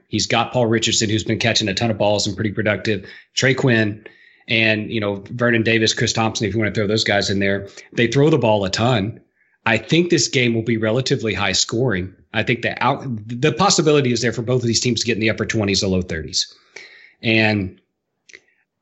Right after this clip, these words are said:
the rest of that is that the, uh, the crowd is gonna be off Keenum after his Monday night, right? So to me, I, the price is there.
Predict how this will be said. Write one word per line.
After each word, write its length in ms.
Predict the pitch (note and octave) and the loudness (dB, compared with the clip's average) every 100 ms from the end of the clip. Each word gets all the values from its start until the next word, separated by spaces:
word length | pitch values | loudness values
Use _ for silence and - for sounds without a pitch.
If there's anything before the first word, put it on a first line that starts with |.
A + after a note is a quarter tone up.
| _ | _
the 340 | C#3 C#3+ C3 A2 | 2 4 2 2
rest 240 | D3 D#3+ | 2 2
of 80 | C#3+ | 2
that 180 | A#2+ A2 | 4 4
is 300 | A2 A2 - | 2 2 0
that 260 | G#2+ G2 - | -2 -2 -2
the, 300 | G#2 G2+ F#2+ | 0 0 0
uh, 120 | F2+ | 0
the 140 | A2 | -2
crowd 320 | A2+ C3+ E3+ | 0 2 2
is 100 | F#3+ | 2
gonna 160 | - A#2 | 2 2
be 140 | A2 | 2
off 180 | G#2 A#2 | 2 0
Keenum 340 | - G#2+ F#2+ F#2 | 0 0 0 0
after 200 | F#2+ G2+ | 0 -2
his 140 | F#2+ | -2
Monday 240 | G2+ F#2+ | 0 0
night, 320 | F#2 F2 E2 - - _ _ _ - | 0 0 -4 -10 -20 _ _ _ -2
right? 280 | G2 G2+ G2 - _ _ _ _ - | 0 0 -2 -14 _ _ _ _ 0
So 540 | B2+ A2+ G#2 F#2 - _ _ _ _ | 2 4 2 -2 -14 _ _ _ _
to 120 | - | 0
me, 180 | C#3 C#3 | 4 4
I, 240 | A#2 A2+ A2+ | 4 0 -6
the 220 | - A#2 | -6 -8
price 320 | - E3+ E3 | 0 2 2
is 140 | C#3 C3+ | 0 0
there. 480 | A#2+ A#2 A2+ A2 | 2 2 0 -4